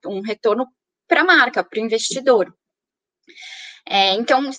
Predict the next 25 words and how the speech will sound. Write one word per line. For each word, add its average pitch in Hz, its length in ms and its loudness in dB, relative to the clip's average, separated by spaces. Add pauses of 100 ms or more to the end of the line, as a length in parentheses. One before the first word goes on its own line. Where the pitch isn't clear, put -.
acho - 220 -2
que 285 80 -10
sim, 302 420 0
a, 285 180 2
a 240 40 0
gente 240 200 -6
tá 262 140 2
ganhando 285 340 0
mais 233 280 0
espaço, 254 580 -2 (480)
é, 214 140 -2
nesse 208 300 -10
sentido, 202 840 0 (920)
é, 214 340 4 (220)
mas 294 260 4 (100)
ainda 320 220 4
tem 392 220 2
muito 320 240 6
espaço 285 420 -6
pra 254 160 -8
ocupar, 226 460 -4
muito 240 420 -8
patrocínio 254 580 -12
que, 233 280 -14
que 226 300 -10